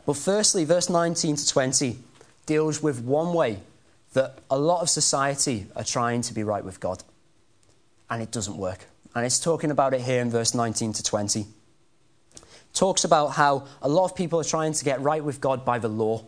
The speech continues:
Now, the law, as we read through the Old Testament, what is it? It's a list of commands that we read,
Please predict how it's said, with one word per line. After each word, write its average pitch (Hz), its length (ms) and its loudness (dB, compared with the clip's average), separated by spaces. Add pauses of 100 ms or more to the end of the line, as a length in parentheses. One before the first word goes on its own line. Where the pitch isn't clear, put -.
(760)
Now, 135 120 2
the 135 80 0
law, 170 280 2
as 175 140 0
we 143 120 0
read 147 280 0
through 147 240 0
the 135 120 2
Old 131 120 0
Testament, 156 500 -2
what 143 200 0
is 127 140 2
it? 190 120 -8 (680)
It's 127 160 0
a 147 60 0
list 170 320 0
of 156 160 -4
commands 165 420 0
that 151 80 -2
we 131 140 -2
read, 147 340 -2